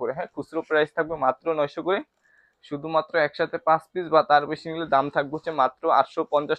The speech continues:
টাকা করে। হ্যাঁ, একসাথে পাঁচ পিস বা তার বেশি নিলে দাম থাকবে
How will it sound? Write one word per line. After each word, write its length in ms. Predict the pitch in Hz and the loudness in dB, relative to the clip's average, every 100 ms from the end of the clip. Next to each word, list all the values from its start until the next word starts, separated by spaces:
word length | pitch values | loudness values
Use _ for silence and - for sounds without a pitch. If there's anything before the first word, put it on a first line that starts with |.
| - | 0
টাকা 160 | 143 147 | 0 -2
করে। 120 | 131 92 | -6 -6
হ্যাঁ, 120 | 180 - _ _ _ _ _ - | -10 -14 _ _ _ _ _ -4
একসাথে 420 | 135 - 160 160 165 | -4 -2 -4 -2 0
পাঁচ 140 | 135 151 - | 0 0 -6
পিস 140 | 165 147 | -4 -2
বা 60 | 143 | 0
তার 120 | 156 - | 0 0
বেশি 160 | 147 - | -6 -8
নিলে 160 | 160 170 147 | -8 -2 0
দাম 100 | 135 143 | 0 -2
থাকবে 200 | 139 | -4